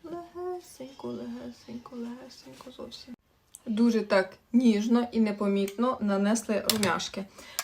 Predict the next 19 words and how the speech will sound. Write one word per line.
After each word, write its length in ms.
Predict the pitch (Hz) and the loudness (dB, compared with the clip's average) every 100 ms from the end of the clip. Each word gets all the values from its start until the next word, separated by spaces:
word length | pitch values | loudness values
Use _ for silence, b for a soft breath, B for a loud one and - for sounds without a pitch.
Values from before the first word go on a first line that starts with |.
| B | B
Наступне, 960 | 214 240 - - 247 202 - 226 285 392 - | 0 0 0 2 2 2 0 0 0 -2 -8
ви 260 | 226 240 339 | 2 4 6
можете 440 | 240 240 247 233 | 4 4 4 0
використати 720 | 190 202 220 220 226 - 202 - | 2 0 0 -4 -6 -4 -6 -2
палець. 460 | - 233 - - - | 4 4 4 -6 -6
Ми 120 | 381 | -4
будемо 320 | 294 226 208 | 0 0 0
робити 460 | 202 208 247 247 220 B B | 2 6 6 4 -2 B B
серединку. 880 | - 247 240 233 190 165 - - 208 b b b b 233 | 0 4 6 6 2 0 -4 -12 -14 b b b b -8
Блискучий 680 | 214 240 - 196 190 185 | -2 -2 -2 -4 -4 -6
відтінок 600 | 185 185 185 180 247 - | -8 -10 -6 -4 -4 -4
ми 180 | 277 254 | 0 0
наносимо 560 | 269 220 220 285 285 233 | 2 0 0 -2 -6 -6
завжди 640 | 214 214 196 202 254 320 - | -2 0 0 -2 -2 -2 -2
над, 520 | 208 208 233 254 - 233 233 B B B B B B B B B _ - | -2 0 0 -2 -4 -4 -4 B B B B B B B B B _ 6
ой, 180 | 269 | 6
Боже 400 | 247 220 214 214 | 6 4 2 2
мій, 140 | 214 214 | 2 2
зрачком. 580 | 226 269 - - 202 | 4 4 4 4 4